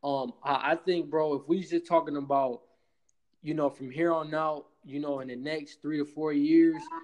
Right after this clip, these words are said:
Aaron Rodgers is gonna show his true colors. You know, Tom Brady is on his way out the door,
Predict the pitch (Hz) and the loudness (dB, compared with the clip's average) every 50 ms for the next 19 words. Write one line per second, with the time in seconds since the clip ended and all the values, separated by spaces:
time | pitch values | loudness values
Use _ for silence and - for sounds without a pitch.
0 | - - _ - 139 156 165 156 147 147 151 156 165 160 143 139 139 131 143 139 | -16 -20 _ -4 -2 0 0 0 0 2 2 2 2 2 -2 -6 -12 -12 -10 -10
1 | 135 131 - - 151 143 139 135 127 - - - 131 127 - 156 147 143 139 135 | -10 -10 -8 -8 -6 -6 -6 -8 -10 -10 -10 -10 -10 -6 -2 -2 0 0 0 -2
2 | 127 120 120 131 135 135 127 127 - 160 160 160 156 143 135 147 151 151 143 139 | -4 -6 -6 -6 -6 -6 -6 -6 -4 -6 -4 -4 -6 -6 -6 -6 -6 -2 -2 -4
3 | 139 139 139 127 120 147 147 147 143 135 139 139 139 139 139 143 143 139 135 - | -4 -4 -12 -14 -10 -8 -8 -8 -8 -10 -6 -2 -2 2 6 6 6 4 4 -2
4 | 117 113 123 139 151 156 156 156 151 147 | -10 -2 0 2 2 4 2 0 -2 -4